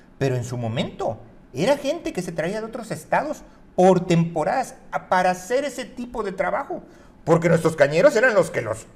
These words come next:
los, los manejaban, lo, lo, lo, les, o sea, los iban, eh, eh, guiando y, y los que,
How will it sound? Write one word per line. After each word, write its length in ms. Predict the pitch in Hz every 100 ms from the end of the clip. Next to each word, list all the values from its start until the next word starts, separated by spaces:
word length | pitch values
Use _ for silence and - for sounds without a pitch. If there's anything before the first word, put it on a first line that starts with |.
| -
los, 520 | 117 110 123 120 120 -
los 260 | 110 110 120
manejaban, 840 | 127 120 110 123 131 165 185 190 - - -
lo, 220 | 113 123 117
lo, 200 | 120 117
lo, 240 | 113 120
les, 400 | 120 120 117 -
o 80 | 113
sea, 380 | 110 135 110 - - - -
los 280 | 110 127 123
iban, 360 | 147 180 180 175
eh, 500 | 147 120 123 113 113
eh, 80 | 107
guiando 800 | 120 135 135 139 165 190 247 - - - - - -
y, 100 | 117
y 40 |
los 240 | 113 113 113
que, 420 | 120 107 101